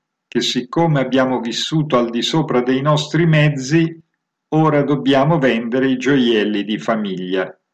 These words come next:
Due luoghi comuni che non vogliono dire niente, ma che mirano a uno scopo ben preciso, farvi apparire come naturale la svendita al capitale estero,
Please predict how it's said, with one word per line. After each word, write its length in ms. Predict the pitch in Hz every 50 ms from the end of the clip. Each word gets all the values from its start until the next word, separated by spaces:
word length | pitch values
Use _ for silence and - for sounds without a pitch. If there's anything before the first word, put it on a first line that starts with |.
| _ _ _ _ _ _ _ _
Due 500 | _ 120 - 117 135 147 143 123 113 85 82
luoghi 840 | 117 110 113 120 123 139 151 156 151 147 139 127 92 104 110 101 -
comuni 840 | - - 127 123 127 131 135 131 135 139 139 147 156 165 170 170 165 _ _ _ _ _ _ _ _
che 160 | - - 123
non 160 | 123 131 135 131
vogliono 460 | 127 151 156 147 135 135 123 123 120
dire 320 | 123 143 156 143 139 139 143
niente, 960 | 147 151 160 160 147 147 147 147 147 147 151 - 175 170 175 175 175 - _ _
ma 200 | - 113 127 127
che 140 | 127 143 147
mirano 760 | 147 151 151 151 156 160 160 160 160 165 160 160 160 165 -
a 140 | - 123
uno 200 | 131 135 131 127
scopo 520 | - - - - - 156 147 - 135 127 117
ben 260 | 123 143 147 143 -
preciso, 920 | - 131 139 127 127 - - 160 151 127 92 80 90 90 82 78 - _ _ _ _ _ _ _ _ _ _ _ _ _ _ _ -
farvi 420 | 156 156 147 127 113 110 - 123 123
apparire 800 | 120 - - - 135 135 135 151 147 135 123 120 113 104 -
come 300 | - - 147 135 127 123
naturale 1000 | 120 123 131 139 135 139 165 160 135 123 113 113 113 113 113 123 127 127 - - _
la 180 | - 127 127 127
svendita 1000 | 123 - - 117 135 135 131 131 131 131 127 131 139 131 - 156 139 135 - -
al 240 | - 110 110 110 -
capitale 800 | - 123 117 117 120 123 127 139 139 139 143 156 160 165 143 110 101
estero, 640 | 95 95 - - - 117 107 101 104 104 - -